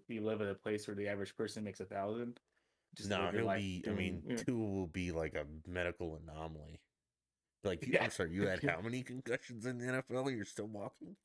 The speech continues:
Speaker 1: Mm.
Speaker 2: No, but, uh,
Speaker 1: Yeah.
Speaker 2: Tua for U S C is declared for the, uh, the draft. The
Speaker 1: Oh, shit.
Speaker 2: defensive guy.
Speaker 1: I missed that.
Speaker 2: So, good riddance. You, I mean, you're the only useful player on our
Speaker 1: <laughs>
Speaker 2: defense.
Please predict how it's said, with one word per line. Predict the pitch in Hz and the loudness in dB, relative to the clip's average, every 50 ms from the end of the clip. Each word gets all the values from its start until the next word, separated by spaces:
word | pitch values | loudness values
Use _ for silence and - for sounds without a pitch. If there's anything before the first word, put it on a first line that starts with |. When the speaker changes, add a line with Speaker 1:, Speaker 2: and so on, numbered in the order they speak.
| _ | _
Speaker 1:
Mm. | 156 127 - _ _ _ _ _ _ _ _ _ _ _ | -6 -6 -6 _ _ _ _ _ _ _ _ _ _ _
Speaker 2:
No, | - 135 151 | 0 0 0
but, | 123 117 - - - | 0 -2 -6 -6 -10
uh, | 87 98 - - 107 98 82 80 | -10 -10 -10 -8 -8 -8 -8 -8
Speaker 1:
Yeah. | 82 80 | -6 -6
Speaker 2:
Tua | - - - 165 147 147 143 127 | -2 0 0 0 2 2 0 0
for | 123 - 113 101 95 92 | 0 0 0 0 0 0
U | 95 101 107 101 | 0 0 0 0
S | 90 - | 0 -2
C | - - 127 143 147 123 | -6 -4 -4 -2 -2 -2
is | 92 82 82 | -2 -2 -4
declared | 82 90 - - 104 101 92 82 | -6 -8 -2 0 0 0 0 0
for | - 98 95 | -4 -4 -4
the, | 82 85 82 82 82 | -2 -2 -2 -2 -2
uh, | 80 80 80 | -2 -2 -4
the | 80 80 | -6 -6
draft. | 76 87 101 98 90 85 - - - _ _ _ _ _ _ _ _ _ _ _ _ _ _ _ _ _ _ _ - | -2 -2 0 0 0 -4 -6 -10 -20 _ _ _ _ _ _ _ _ _ _ _ _ _ _ _ _ _ _ _ -2
The | 117 | 0
Speaker 1:
Oh, | 98 | 2
shit. | 95 107 110 | 2 2 2
Speaker 2:
defensive | - 110 90 71 85 76 - | 2 0 -2 -2 -4 -6 -8
guy. | - 73 71 69 - - _ _ _ _ _ _ _ _ _ _ _ _ _ _ _ _ _ _ - | -10 -12 -12 -12 -14 -18 _ _ _ _ _ _ _ _ _ _ _ _ _ _ _ _ _ _ -6
Speaker 1:
I | 101 | -4
missed | 98 101 98 98 - | -2 -2 -2 -4 -4
that. | 101 101 98 95 90 - - _ _ _ _ _ _ _ _ _ _ - | -2 -2 0 -2 -2 -6 -8 _ _ _ _ _ _ _ _ _ _ -8
Speaker 2:
So, | - 92 87 82 82 82 80 76 73 85 92 92 | -2 0 0 0 0 -2 -4 -6 -10 -14 -4 -2
good | 107 110 98 92 | -2 0 0 0
riddance. | 98 101 98 90 82 76 69 73 73 | 0 0 0 0 -2 -6 -8 -10 -8
You, | 76 76 67 - _ - _ - - _ _ | -10 -10 -10 -12 _ -20 _ -20 -20 _ _
I | 107 | -2
mean, | 123 120 120 113 - | 0 0 -2 -4 -6
you're | 120 117 123 127 | -6 -2 -2 0
the | 120 113 113 - | 0 0 -2 -2
only | - 117 117 117 117 120 113 107 104 101 | -2 -2 -2 0 0 -2 -2 -2 -2 0
useful | 101 104 104 104 - - - - - 98 87 | 0 0 0 0 -2 -8 -8 -6 -6 -6 -6
player | 80 - - 98 90 85 80 78 78 | -4 -2 0 0 2 2 0 0 -2
on | 78 76 | -4 -4
our | 78 78 | -6 -6
Speaker 1:
<laughs> | 71 71 76 | -6 -6 -6
Speaker 2:
defense. | 73 73 - 73 - - - - | -6 -6 -10 -14 -14 -16 -16 -18